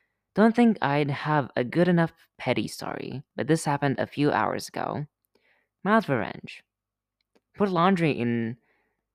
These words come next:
in, in a apartment complex washing machine and went to go do d-, do airing,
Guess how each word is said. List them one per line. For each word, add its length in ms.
in, 220
in 320
a 200
apartment 500
complex 420
washing 340
machine 480
and 240
went 300
to 100
go 360
do 320
d-, 160
do 320
airing, 560